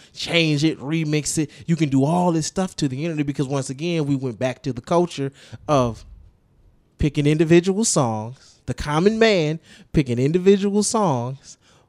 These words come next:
putting them on a, putting them on some kind of format,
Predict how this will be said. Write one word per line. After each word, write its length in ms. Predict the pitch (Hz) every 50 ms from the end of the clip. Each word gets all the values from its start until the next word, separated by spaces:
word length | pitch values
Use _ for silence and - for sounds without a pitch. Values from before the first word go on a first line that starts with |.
| _ _ -
putting 280 | - - 135 139 143 156
them 160 | 175 185 196
on 180 | 196 214 214
a, 100 | 220 214
putting 380 | 196 - - - - 139 135 147
them 160 | 170 185 196
on 160 | 202 202 208
some 240 | 202 - - 147 165
kind 260 | 175 - 214 208 226
of 80 | 240 214
format, 720 | - - 269 262 240 233 180 135 120 110 104 101 -